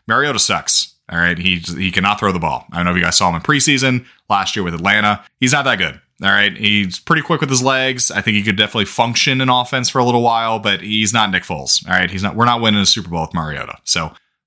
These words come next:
please get healthy soon, Hurts. Please come back and play this game. I think, again, like,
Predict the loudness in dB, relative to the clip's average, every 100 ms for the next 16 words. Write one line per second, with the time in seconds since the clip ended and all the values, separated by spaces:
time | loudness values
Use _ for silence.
0 | 0 0 2 2 2 2 2 2 2 2
1 | 2 0 0 0 2 2 2 0 -6 0
2 | 0 0 0 0 2 0 2 2 0 0
3 | 0 0 0 2 2 2 0 -4